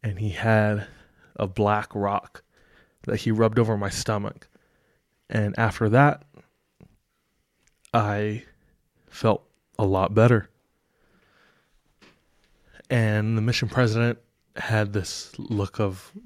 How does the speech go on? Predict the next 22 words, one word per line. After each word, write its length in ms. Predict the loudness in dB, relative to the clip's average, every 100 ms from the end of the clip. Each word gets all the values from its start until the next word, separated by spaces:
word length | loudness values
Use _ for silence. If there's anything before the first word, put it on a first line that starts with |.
| -6
almost 320 | -2 -2 -4
fear 380 | -4 0 2 2
on 100 | 0
his 180 | -2 -2
face. 420 | -4 -4 -10 -20 _ _ _ _ _ _ _ _ _ -8
And 180 | -6 -4
he 80 | -4
says, 400 | -2 -2 -2 -8 -10
"I 160 | -4 0
would 180 | 0
not 220 | -2 -4 -4
do 100 | -4
that 160 | -2
again, 340 | -4 -6 -8 -10 -20 _ _ _ _ _ _ _ _ _ _ _ _ -20 -10
but 260 | -4 -2
I 80 | 0
want 240 | 0 0 -4
to 80 | -4
give 240 | -4 -2
you 100 | -6
a 60 | -4
blessing." 480 | -6 -8 -10 -12